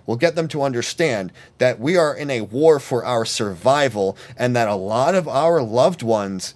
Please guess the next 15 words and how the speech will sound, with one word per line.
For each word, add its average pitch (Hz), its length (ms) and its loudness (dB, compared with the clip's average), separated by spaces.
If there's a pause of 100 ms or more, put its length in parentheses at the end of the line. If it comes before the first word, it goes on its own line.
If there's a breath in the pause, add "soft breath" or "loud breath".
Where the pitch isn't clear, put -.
(140 soft breath)
who 135 200 0
have 120 320 -2
succumbed 131 760 0 (160 loud breath)
to 117 100 -8
the - 80 -8
peer 127 240 -2
pressure 175 500 0 (220 loud breath)
and 120 160 0
the 107 60 -2
media's 123 420 -2
lies 113 480 -2 (580 loud breath)
are 139 160 4
going 175 480 0
to 175 220 -2
be 143 480 -4